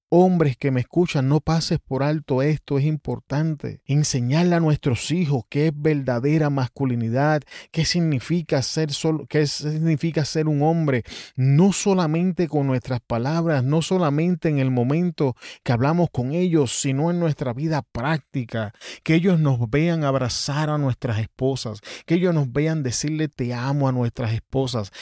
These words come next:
que ellos nos vean tratar bien a nuestras esposas.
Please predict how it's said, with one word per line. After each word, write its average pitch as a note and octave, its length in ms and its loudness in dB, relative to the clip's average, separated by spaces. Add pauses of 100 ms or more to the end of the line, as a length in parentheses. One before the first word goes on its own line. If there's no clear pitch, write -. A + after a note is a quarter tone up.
(160)
que D#3+ 120 0
ellos E3+ 240 2
nos C#3+ 300 0
vean D#3+ 420 0
tratar D#3 440 -2
bien D3 460 2
a C#3+ 80 0
nuestras B2 420 -2
esposas. B2 800 -6